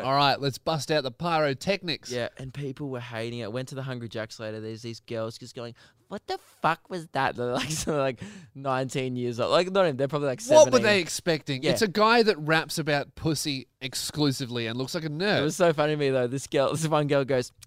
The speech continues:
Speaker 1: "He just has no reputation here anymore. He's lost a fan." <laughs> And I'm like, "Yeah, I'm sure Tiger gives a fuck about his hardcore Gold Coast fan base."
Speaker 2: Yeah, if he gave a fuck, he would have done a good performance.
Speaker 1: Yes.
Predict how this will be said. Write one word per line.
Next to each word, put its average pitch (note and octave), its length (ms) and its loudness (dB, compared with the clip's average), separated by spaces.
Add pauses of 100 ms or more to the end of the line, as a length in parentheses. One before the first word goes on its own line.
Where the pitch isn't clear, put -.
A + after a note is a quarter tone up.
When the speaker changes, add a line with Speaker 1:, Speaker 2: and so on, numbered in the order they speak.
Speaker 1:
"He D#3 200 -6
just D3+ 160 -10
has A2+ 180 -8
no B2 200 -6
reputation A#2+ 760 -8
here A#2 180 -8
anymore. A2 400 -8
He's D3 260 -6
lost B2+ 300 -4
a D3 60 -4
fan." C#3+ 460 -4
<laughs> - 40 -2
And - 160 -4
I'm E3+ 80 0
like, D#3 300 4
"Yeah, C3+ 580 4
I'm E3+ 200 0
sure F#3 420 4
Tiger D#3 500 2
gives C#3+ 300 -4
a D3+ 100 4
fuck C#3+ 500 2 (260)
about C#3 380 2
his D3 220 -2
hardcore C#3+ 680 2
Gold B2+ 320 -2
Coast B2 320 -4
fan A#2 280 -4
base." G#2+ 340 -6
Speaker 2:
Yeah, B2+ 120 -6
if B2 160 -8
he D#3+ 140 -4
gave D#3 280 0
a E3 60 -6
fuck, A2+ 400 -6 (100)
he B2+ 280 -8
would A#2+ 180 -6
have A2+ 180 -10
done C3 160 -8
a B2+ 40 -10
good A2+ 200 -10
performance. B2 560 -2
Speaker 1:
Yes. - 240 -12